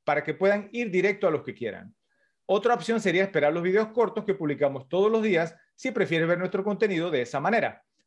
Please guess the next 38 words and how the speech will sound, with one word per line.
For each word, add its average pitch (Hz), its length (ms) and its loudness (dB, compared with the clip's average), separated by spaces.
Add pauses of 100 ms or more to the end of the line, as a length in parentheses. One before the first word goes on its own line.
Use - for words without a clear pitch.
aunque 175 240 -2
debemos 202 360 2
advertirles 151 680 -2 (140)
que 151 120 -2
no 190 120 -2
siempre 214 400 0
el 196 60 -4
contenido 156 380 -2
es 190 120 -2
igual 180 400 2 (180)
y 147 100 -8
podrían 151 360 0
perderse 160 500 -2
de 143 100 0
algo 139 200 -2
interesante. 120 580 -8 (600)
Esperamos 180 420 0
disfruten 214 440 0
de 180 100 0
este 185 120 -2
episodio 214 600 0 (140)
y - 120 -12
que 160 120 0
nos 139 120 -2
dejen 190 180 0
sus 165 140 -10
comentarios 170 440 0
ofreciendo 165 440 -4
sus 147 180 -8
opiniones 135 480 -2
al 123 80 -2
respecto. 120 540 -12 (1400)
Cuando 180 220 2
hicimos 240 300 -2
el 226 100 4
episodio 208 460 2
del 180 200 0
Padrino, 131 640 -4